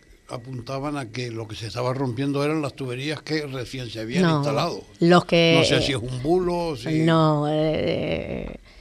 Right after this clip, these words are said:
Speaker 2: pero las tuberías que se estaban instalando todavía no están en funcionamiento y precisamente los enganches los estaban haciendo y las pruebas las estaban haciendo la semana pasada. Lo que se rompía eran las tuberías de fibrocemento que estamos cambiando y se está haciendo un trabajo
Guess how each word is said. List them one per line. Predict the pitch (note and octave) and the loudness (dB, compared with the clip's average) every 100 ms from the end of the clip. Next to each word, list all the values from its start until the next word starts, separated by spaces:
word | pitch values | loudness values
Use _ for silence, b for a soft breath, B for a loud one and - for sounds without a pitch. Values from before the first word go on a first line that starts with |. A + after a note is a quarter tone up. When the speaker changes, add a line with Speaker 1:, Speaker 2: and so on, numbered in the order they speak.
| b b _ | b b _
Speaker 2:
pero | F#3 D#3 | 4 6
las | D#3 E3 | 4 4
tuberías | G3+ F#3 G#3 A3 | 6 8 8 6
que | |
se | G#3+ F#3+ | 4 6
estaban | G3+ F#3+ | 6 6
instalando | F#3 F3+ F3+ F#3+ G3 | 6 6 4 6 6
todavía | F#3+ F3 F#3 | 6 8 6
no | F#3+ | 6
están | G3 F#3 | 4 4
en | F#3 | 4
funcionamiento | F3+ F3 E3 F3 D#3+ D#3+ D#3+ E3+ - - - | 4 2 4 4 4 4 4 2 2 0 4
y | F#3 | 2
precisamente | E3 E3+ F#3+ G3 F#3+ F3+ F3+ | 4 4 6 6 6 6 8
los | F3+ | 8
enganches | E3+ F3+ F#3 G3+ | 6 2 4 4
los | F#3 | 4
estaban | E3+ F3+ E3+ E3+ | 4 4 4 2
haciendo | - F3 E3+ | 2 2 4
y | F3+ | 4
las | D#3+ | 4
pruebas | F3 F3 | 6 8
las | F3 | 8
estaban | E3 F3 E3 E3 | 4 4 4 4
haciendo | - E3 E3 | 0 2 4
la | |
semana | D#3+ D#3 D3+ D3+ | 4 2 0 2
pasada. | C#3 C#3 - | 0 0 -2
Lo | E3+ | -2
que | E3 | 0
se | E3 | 0
rompía | D#3+ D#3 D3+ A3 A#3 - B B B _ | 2 0 0 0 0 -4 B B B _
eran | A#3+ G#3 F3 | 6 6 4
las | E3 | 2
tuberías | F#3 E3 G#3 G3 | 4 4 4 4
de | F3+ | 2
fibrocemento | - F#3+ F3 D#3+ D#3+ E3 F#3+ A3 | 4 4 4 4 2 2 0 0
que | A#3 | -4
estamos | - F#3+ G#3 E3+ | 0 0 0 -2
cambiando | - D3 C#3+ C#3 C#3 - E3+ B B | -4 -4 -2 -2 -4 -8 -14 B B
y | F3+ | -2
se | - | -2
está | - F3+ | 2 2
haciendo | - G#3 G3+ G#3+ A#3+ - _ | 2 2 2 0 -2 -6 _
un | B3 A#3 | 4 4
trabajo | G#3+ F#3 F3+ G3 A3 C#4+ | 4 2 4 2 0 -8